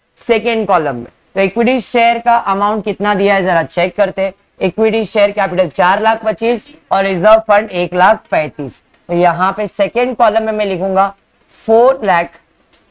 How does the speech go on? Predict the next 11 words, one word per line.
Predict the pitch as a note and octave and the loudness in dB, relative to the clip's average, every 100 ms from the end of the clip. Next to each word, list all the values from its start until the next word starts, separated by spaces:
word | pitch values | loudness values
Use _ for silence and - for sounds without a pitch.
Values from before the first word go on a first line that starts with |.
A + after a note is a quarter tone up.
| _ _ _ _ _ _ _ _ _ _ D4+ _ _ _ _ _ _ _ _ _ _ _ _ _ _ - | _ _ _ _ _ _ _ _ _ _ -20 _ _ _ _ _ _ _ _ _ _ _ _ _ _ 0
फ़ोर | A3+ B3 C4+ | 4 4 4
लाख | A#3 F#3+ G3 - _ | 2 0 0 -4 _
ट्वेंटी | G3+ G3+ G#3+ F#3+ A#3+ G#3 | -2 -2 -2 -2 -2 -2
फ़ाइव | - - E3+ F#3 G3+ | -6 -2 0 0 2
थाउजेंड, | A3 A3 G#3 A#3 B3 _ _ _ _ _ _ _ _ _ _ _ - | 4 4 0 -6 -8 _ _ _ _ _ _ _ _ _ _ _ -8
वन | D#3+ F3 A#3 C4+ B3 | 0 2 4 2 0
लाख | G3 F#3+ G#3+ - | 0 0 -2 -2
थर्टी | F#3+ E3 - A3 B3 | 0 0 0 -2 -2
फ़ाइव। | - - D#3+ - _ _ _ - _ _ _ _ _ _ _ _ - | -4 -4 -4 -4 _ _ _ -20 _ _ _ _ _ _ _ _ -4
अरे | E3+ G3+ | -2 -2
समझा? | - E3+ E3+ D#3 E3+ G3+ | 0 0 2 2 2 0